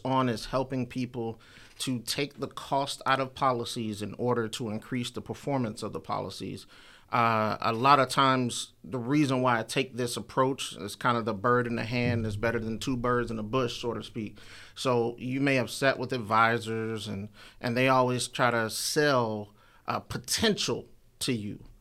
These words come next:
um, accumulation potential to you, but there's never no guarantee on any paperwork. And so my idea is to, if we take expenses away, we can guarantee better performance,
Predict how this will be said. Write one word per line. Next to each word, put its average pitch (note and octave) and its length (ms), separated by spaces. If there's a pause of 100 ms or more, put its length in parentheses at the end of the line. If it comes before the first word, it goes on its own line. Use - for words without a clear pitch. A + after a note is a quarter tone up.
(320)
um, A2 440
accumulation C#3+ 920
potential A#2+ 500
to - 140
you, A2 160
but G2+ 160
there's A#2+ 220
never C#3+ 240
no C3 160
guarantee B2+ 600
on A2 140
any A2 180
paperwork. G#2+ 600 (460)
And B2 200
so B2 400
my C#3+ 720
idea A#2 460
is A2 260 (120)
to, A#2+ 280
if A2 160
we B2+ 140
take D#3+ 320
expenses C#3+ 680
away, A2 260
we B2 200
can A2 220
guarantee A2+ 880 (440)
better G#2 220
performance, - 720